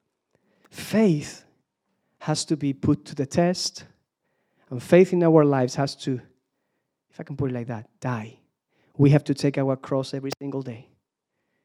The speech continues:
Faith is taking your cross every single day and believing in God. And when we allow that seed to be lonely and moist and dark,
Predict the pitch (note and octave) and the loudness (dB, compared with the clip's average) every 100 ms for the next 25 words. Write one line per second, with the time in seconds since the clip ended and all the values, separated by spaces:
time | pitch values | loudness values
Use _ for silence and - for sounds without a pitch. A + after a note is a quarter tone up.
0 | _ _ _ - D#3 F3 E3+ D#3 - D3 | _ _ _ 2 8 8 6 -2 -2 -4
1 | D3 E3+ D#3 - D3+ C3 C#3 C#3 - C#3 | -4 -6 -6 -4 -4 -4 -8 -8 -10 -10
2 | B2+ C3 C3 C#3 C3+ C3+ C#3+ C#3 C#3 C3+ | -10 -10 -4 -2 -2 -2 -4 -8 -10 -12
3 | A#2 - - _ _ _ _ _ _ - | -16 -18 -20 _ _ _ _ _ _ -18
4 | - C#3+ C#3+ C#3+ E3+ F#3 F3 E3 F3+ F3+ | -6 -2 0 4 6 6 4 4 6 6
5 | E3+ - D3 - - D#3+ D3 C#3 - _ | 6 0 -16 -6 0 2 2 0 -16 _
6 | _ _ _ _ _ _ _ _ _ _ | _ _ _ _ _ _ _ _ _ _
7 | _ _ _ _ _ _ C3 C#3 D#3 E3+ | _ _ _ _ _ _ -2 2 4 4
8 | F3 G3+ G3 - _ _ _ _ B2 A#2 | 4 0 -4 -12 _ _ _ _ -6 0
9 | C#3+ E3+ F#3 - - - _ _ _ _ | 4 4 2 -6 -12 -20 _ _ _ _
10 | _ _ _ - A#2+ C#3 C#3+ F3 F#3+ | _ _ _ -18 -8 -4 2 2 2